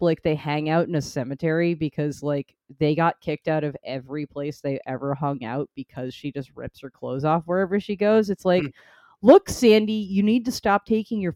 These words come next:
Speaker 1: fucking clothes off every time we go to a restaurant. That's why we have to go, like, two counties over because we can't, the, like, you have gotten us banned from every single re-, restaurant between here and there. Stop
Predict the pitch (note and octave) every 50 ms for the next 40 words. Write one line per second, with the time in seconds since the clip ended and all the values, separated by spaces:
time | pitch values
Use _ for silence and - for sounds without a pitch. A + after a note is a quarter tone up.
0 | - - G#3 G3+ - G3 F#3+ F3+ - F#3+ G3 G3+ G#3 G3 F3+ D#3+ D3+ C#3+ _ -
1 | F3+ F#3 E3+ D#3+ F3 E3+ - G3 F#3+ F3+ F3+ E3 D#3 E3+ E3+ E3 D#3+ D3+ D#3 C#3+
2 | C3+ C#3+ C#3+ D3 - - - C3 G2+ F2+ - - C#3+ D3+ - - D#3+ D3 D#3 D#3
3 | D#3 E3+ F3 F3+ E3+ E3+ F3 E3 - - - D3 - D#3+ D3+ D3+ D3+ D3 B2+ C#3+
4 | C#3 C#3 _ - - F3+ E3 - - F3 E3 D#3+ D#3+ D#3 D3 C#3 - - C3+ D3
5 | D3+ C3 C#3 C3+ B2+ - C3+ B2 - D3+ C#3+ B2+ C3+ C#3 C#3+ C3+ _ _ - -
6 | D#3 D3+ D3 - - - D#3 D3+ G#2+ D3 C#3 D3+ C#3+ - _ _ _ - D#3 E3
7 | E3+ D#3+ F3 E3 D#3 - _ _ _ _ _ _ _ _ _ _ - - E3 E3
8 | E3+ F#3 F3+ F3 E3 C#3 C#3 C3 D3+ D3 D#3 D3 C3+ B2+ - - C#3+ C#3 - -
9 | D#3 D#3 C#3+ C#3+ D3+ D3+ C#3+ - D3+ D3 D3 C3+ C3 A#2+ A#2 C#3 B2+ A#2 - _
10 | - D#3 D3 - - - D3 B2+ A#2 - - C3+ - - - C#3 C3+ A2+ - A#2+
11 | - - F#2 G#2 D#2 A#1+ - B1 - - - - _ _ _ _ _ _ _ _
12 | _ _ _ _ - - - - F3 C#3 D3 D#3+